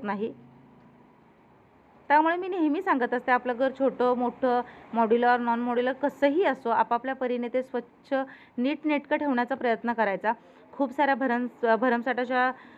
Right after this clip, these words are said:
अ, काय म्हणतात त्याला, अ, शोपीस, दिखाव्याच्या वस्तू असतील तरच घर सुशोभित असतं असं काही नाही. आपल्याकडे जे आहे, जसं आहे, त्यामध्ये देखील आपण आपलं घर सजवू शकतो.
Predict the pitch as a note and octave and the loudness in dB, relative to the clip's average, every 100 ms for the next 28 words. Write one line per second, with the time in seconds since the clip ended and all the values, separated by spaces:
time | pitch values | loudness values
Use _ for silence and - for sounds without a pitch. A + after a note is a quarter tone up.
0 | - G#3 G#3+ A#3 B3+ A#3+ A3+ G#3+ F#3+ F#3 | -2 0 4 2 2 -4 -4 -2 -2 -4
1 | G3 G3 G3+ G#3+ - B3 - A#3 G3+ A#3 | -4 -2 -2 -4 2 2 2 -2 -2 0
2 | A#3+ A#3 A#3+ A#3 - A#3 A3 A#3 A3+ B3 | 0 0 -2 -6 -4 -4 -4 -8 -2 0
3 | A#3+ C4+ C4 D4+ D#4 D#4 C4 C4 C#4 D4 | 2 -2 0 0 0 -4 -6 -4 -2 -4
4 | - C#4 D4+ D#4+ E4 D#4 A3+ C#4 - - | -2 -4 0 0 0 0 -4 -6 -18 -20
5 | - - - A#3 D4+ D4+ A#3 D#4 D#4+ C4+ | -20 -10 -6 -2 0 -2 0 2 2 2
6 | C#4 D4 C#4 - - - - G#3 G3 B3+ | 0 0 -4 -10 -18 -20 -8 -8 2 4
7 | B3 A#3+ B3 - - - A#3 A3+ A#3 A#3 | 4 2 -6 -10 -20 -2 4 4 2 -2
8 | B3+ B3 A#3+ A#3 A#3 A3+ A#3 A#3 A#3+ A#3+ | -2 -2 -2 -6 0 0 0 -2 -2 -2
9 | B3+ G#3+ B3 C4+ - G#3+ | 0 0 0 -2 -4 -6